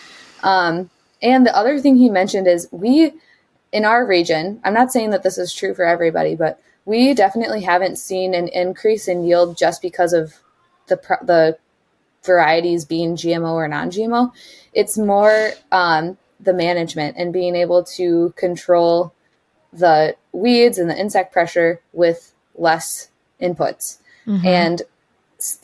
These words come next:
Speaker 1: it's more, I guess, reliable, the, the management of it, than the conventional counterparts. We have actually seen a decrease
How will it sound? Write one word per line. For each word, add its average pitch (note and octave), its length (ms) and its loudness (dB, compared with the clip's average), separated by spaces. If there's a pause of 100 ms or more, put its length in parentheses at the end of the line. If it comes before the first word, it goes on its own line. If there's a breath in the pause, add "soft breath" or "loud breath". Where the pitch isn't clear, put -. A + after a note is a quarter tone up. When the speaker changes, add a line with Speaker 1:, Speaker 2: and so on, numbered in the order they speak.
Speaker 1:
it's A3 180 -2
more, A3+ 540 2 (260)
I F#3+ 120 2
guess, F#3 280 0
reliable, F3+ 720 2 (640)
the, G3 340 -4 (120)
the G3 80 0
management G#3+ 500 2
of C4+ 120 2
it, D#4 240 0 (220)
than F#3+ 500 0 (400)
the F#3 60 2
conventional E3+ 500 -6
counterparts. - 580 -6 (800 loud breath)
We A#3 140 4
have C4 200 2
actually G#3+ 400 0
seen G3 280 -4
a E3+ 140 2
decrease F#3 720 -4